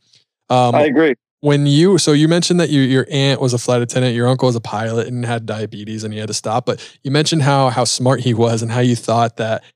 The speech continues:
Speaker 1: he didn't, or that you couldn't be a pilot 'cause you weren't up to that level. Do you think that's still the case, or do you think we're doing a better job of showing everyone that they can be pilots now?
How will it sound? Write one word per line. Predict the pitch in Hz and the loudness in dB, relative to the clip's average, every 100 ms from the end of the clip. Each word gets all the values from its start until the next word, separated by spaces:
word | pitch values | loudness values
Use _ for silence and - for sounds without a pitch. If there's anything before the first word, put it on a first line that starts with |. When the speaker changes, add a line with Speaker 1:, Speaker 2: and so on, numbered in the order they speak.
| _ | _
Speaker 1:
he | - | -8
didn't, | 117 113 117 120 - - | -8 -4 -2 -2 -6 -6
or | 120 | -2
that | 117 | -2
you | 107 123 | 2 0
couldn't | 123 127 | 2 -2
be | 113 | -2
a | 113 | -4
pilot | - 113 98 | -2 -4 -4
'cause | 117 | -6
you | 113 | -4
weren't | 113 117 | -2 -2
up | 113 - | -6 -10
to | 110 | -8
that | 98 | -8
level. | 104 104 101 95 - - | -6 -10 -10 -12 -12 -10
Do | 131 | -2
you | 143 196 | 0 0
think | 180 180 175 | 0 -2 0
that's | 185 156 | -2 -2
still | - 147 147 | -2 0 2
the | 139 | 0
case, | - 170 143 | -2 0 0
or | - | 2
do | 139 | 2
you | |
think | 143 | 4
we're | 143 | 2
doing | 147 151 | 4 2
a | 120 | 0
better | 123 120 117 | 0 0 0
job | 117 117 | -2 -4
of | 113 | -4
showing | - 127 123 123 | -4 0 0 0
everyone | 113 120 123 123 | -2 0 0 0
that | 110 | -2
they | - 113 | -4 -8
can | 110 | -8
be | 107 | -10
pilots | 104 107 98 - | -10 -10 -10 -12
now? | - | -14